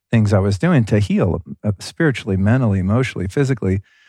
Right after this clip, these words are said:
Um, and then at a certain point, I saw that I had become,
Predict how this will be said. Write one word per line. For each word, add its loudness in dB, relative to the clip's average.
Um, 4
and 2
then 4
at 4
a 0
certain -2
point, 0
I 2
saw 0
that 0
I 2
had -2
become, -4